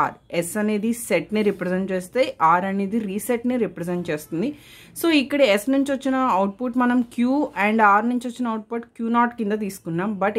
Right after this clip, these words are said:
ఇక్కడ ఎస్ఆర్ latch with nor గేట్‌లో ఏం చేస్తాము అంటే R నుంచి వచ్చిన అవుట్‌పుట్ Q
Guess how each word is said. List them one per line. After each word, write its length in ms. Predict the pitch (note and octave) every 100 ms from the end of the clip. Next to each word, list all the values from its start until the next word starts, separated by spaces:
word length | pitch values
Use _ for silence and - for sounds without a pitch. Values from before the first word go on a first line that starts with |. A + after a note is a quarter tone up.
| G3
ఇక్కడ 220 | A3+ G#3+ F#3+ C4 - - - - _ - G3
ఎస్ఆర్ 400 | G3 C#4 D#4 D4+
latch 220 | C4+ C4+ -
with 120 | C#4 B3 G3+
nor 180 | G3 A3 A#3+
గేట్‌లో 280 | A#3+ B3 G#3+
ఏం 80 | G3+ G3+
చేస్తాము 420 | G3 G#3 F#3+ F#3+ F3
అంటే 200 | F3 A#3 - D#3+ F#3
R 100 | A#3 C4+
నుంచి 180 | C4 C4
వచ్చిన 200 | - B3 A#3
అవుట్‌పుట్ 380 | A3 - A#3 -
Q 160 | G#3